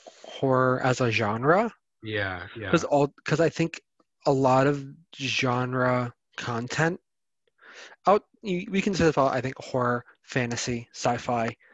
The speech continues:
Speaker 1: superhero, whatever you kinda wanna say, but it, it, it's evolving.
Speaker 2: Yeah.
Speaker 1: And it's leaving the, like, I love Friday the thirteenth, I love Halloween, I
Speaker 2: Mm-hmm.
Speaker 1: love all, you know, those are fun and, and those are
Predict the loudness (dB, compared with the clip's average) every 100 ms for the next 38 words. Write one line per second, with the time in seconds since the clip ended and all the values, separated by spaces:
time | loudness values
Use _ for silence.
0 | _ -20 -12 -8 -4 -2 -2 -2 -4 -4
1 | -2 0 0 -2 -6 -4 -2 0 -2 -2
2 | -2 2 4 2 0 -2 2 2 4 2
3 | 2 0 0 0 0 0 0 -2 -10 -12
4 | -20 _ -20 -20 -10 -2 0 0 -4 -4
5 | -2 0 4 6 6 4 0 2 2 2
6 | 0 -4 -14 _ _ _ _ _ _ _
7 | _ -20 -18 -18 -20 _ _ -8 -6 -8
8 | -2 2 4 2 0 -8 _ _ -20 -18
9 | -4 -2 -2 -4 -4 -4 -6 -8 -8 -12
10 | -12 -10 -6 -2 -2 -2 -2 -2 -2 -4
11 | -4 -6 -8 -12 -16 -14 -10 -6 -2 -2
12 | -2 -10 -20 -18 0 2 2 0 -8 -10
13 | -6 -2 -2 0 -4 -2 0 0 -2 -6
14 | -6 -4 -4 -4 -4